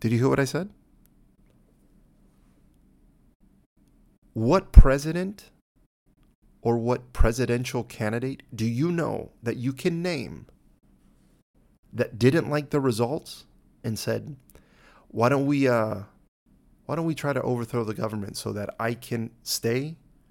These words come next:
president and or I can become president"? Who do you know? Who do you know that's done that?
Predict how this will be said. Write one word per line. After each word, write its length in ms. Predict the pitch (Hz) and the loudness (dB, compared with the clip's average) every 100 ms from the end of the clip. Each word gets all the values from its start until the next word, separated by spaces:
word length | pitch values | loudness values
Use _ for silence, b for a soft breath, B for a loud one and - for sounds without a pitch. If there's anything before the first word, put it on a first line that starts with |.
| _ _ - | _ _ -8
president 480 | 151 160 180 180 - | -6 -4 -4 -6 -6
and 240 | 123 123 120 | -4 -4 -2
or 480 | 131 127 117 104 104 _ _ - _ _ _ _ _ _ _ _ _ _ | -2 0 0 -2 -8 _ _ -20 _ _ _ _ _ _ _ _ _ _
I 100 | 113 | -6
can 180 | 98 104 | -4 -6
become 340 | 101 - 85 104 | -6 -8 -8 -8
president"? 460 | 135 - - - _ _ _ _ _ _ | -14 -16 -18 -20 _ _ _ _ _ _
Who 120 | - | -4
do 60 | 196 | -2
you 80 | 180 | -2
know? 220 | 123 120 | -4 -6
Who 100 | - | -4
do 60 | 247 | -4
you 60 | 247 | -2
know 100 | 214 | -4
that's 200 | 135 110 | -6 -6
done 180 | 104 | -8
that? 160 | 76 | -10